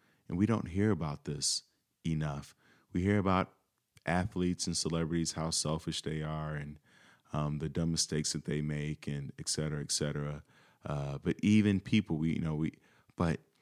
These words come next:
here's a guy who's not just thinking about himself. He's thinking about the entire team. He's thinking about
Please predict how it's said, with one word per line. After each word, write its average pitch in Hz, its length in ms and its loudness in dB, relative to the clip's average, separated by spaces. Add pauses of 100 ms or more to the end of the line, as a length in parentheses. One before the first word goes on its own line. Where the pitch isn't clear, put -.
(460)
here's 131 300 4
a 135 40 2
guy 92 540 2 (720)
who's 90 200 2
not 92 400 0
just - 460 -2
thinking 90 420 0
about 80 360 -2
himself. 73 680 -6 (460)
He's 76 540 -4 (180)
thinking 101 440 0
about 76 640 -4 (440)
the 78 540 -4 (480)
entire 82 1040 -4 (580)
team. - 420 -8 (800)
He's - 240 -6 (100)
thinking 92 360 0
about 78 580 -4